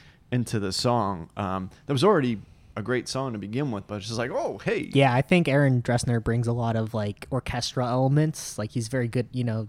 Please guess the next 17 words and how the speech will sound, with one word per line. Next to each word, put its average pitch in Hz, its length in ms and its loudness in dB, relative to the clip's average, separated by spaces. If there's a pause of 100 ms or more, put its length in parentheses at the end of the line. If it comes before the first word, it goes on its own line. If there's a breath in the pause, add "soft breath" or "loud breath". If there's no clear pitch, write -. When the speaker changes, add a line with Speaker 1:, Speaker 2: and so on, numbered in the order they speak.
(100)
Speaker 2:
the 131 60 -2
National 151 360 4
is 135 40 2
very 139 220 4
good 135 140 2
at 117 120 0
arrangement. 107 540 -8 (460)
Speaker 1:
Yes. - 280 -2
Speaker 2:
So - 160 -4
I 127 60 4
think 135 240 0
these 131 220 -2
albums 127 440 0
are 117 180 -2
arranged 110 680 -2
very 120 260 0
beautifully. 104 600 -8